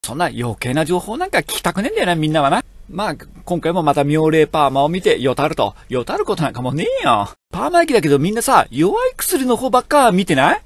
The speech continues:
シスだの、コスメだの、システアミン、スピエラだの、なんだろかんだろってさ、弱い薬で強くかけるってのは不可能なのよ。これこそね、小学生がね、本気でプロレスラーにね、喧嘩売るようなもんだよね。もう力加減でかな一個しないのよ。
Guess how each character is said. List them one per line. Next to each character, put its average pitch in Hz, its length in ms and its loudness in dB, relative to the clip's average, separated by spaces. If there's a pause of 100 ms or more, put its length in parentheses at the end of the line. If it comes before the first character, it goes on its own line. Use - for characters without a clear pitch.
(140)
シ - 300 -2
ス 151 160 -2
だ 143 100 6
の、 143 140 2
コ 175 160 2
ス 170 120 -2
メ 156 120 2
だ 143 120 4
の、 143 120 2
シ 156 160 -2
ス - 80 -6
テ 175 120 0
ア 170 60 2
ミ 151 180 0
ン、 165 140 -2
ス - 160 -10
ピ 156 140 0
エ 160 120 2
ラ 151 140 2
だ 156 120 0
の、 147 100 -2
な 151 100 0
ん 156 80 -4
だ 147 80 0
ろ 135 60 -2
か 156 100 0
ん 151 60 -4
だ 147 80 0
ろ 135 80 -4
っ - 20 -18
て 139 100 -6
さ、 123 320 4 (360)
弱 160 280 2 (100)
い 466 80 4
薬 247 300 0
で 190 100 6
強 359 260 2
く - 60 -6
か 226 100 4
け 214 120 0
る 220 40 2
っ 185 40 0
て 180 100 -2
の 139 80 2
は 120 60 0
不 - 240 -16
可 - 80 -6 (200)
能 311 60 6
な 190 140 8
の 147 80 4
よ。 110 240 6
こ 277 80 -2
れ 311 80 -2
こ 311 120 -2
そ 269 160 -2
ね、 185 220 2
小 247 300 0
学 302 180 2
生 233 160 6
が 165 100 4
ね、 147 240 2
本 247 320 -4
気 269 120 -6
で 262 80 0
プ 247 120 -6
ロ 277 120 2
レ 311 100 2
ス 277 120 -2
ラ 233 40 6
ー 196 40 4
に 160 100 0
ね、 151 60 6
喧 208 200 -2
嘩 247 80 2
売 240 60 2
る 240 80 0
よ 254 60 2
う - 20 0
な 226 80 4
も 156 100 2
ん - 20 0
だ 135 60 2
よ 127 60 2
ね。 147 180 0
も 247 140 -4
う 165 40 -4
力 302 520 0
加 302 140 4
減 214 220 6
で 143 120 2
か 175 240 2
な 359 160 2
一 359 100 0
個 - 160 2
し 175 140 -2
な 208 120 6
い 214 60 0
の 165 140 2
よ。 101 260 -2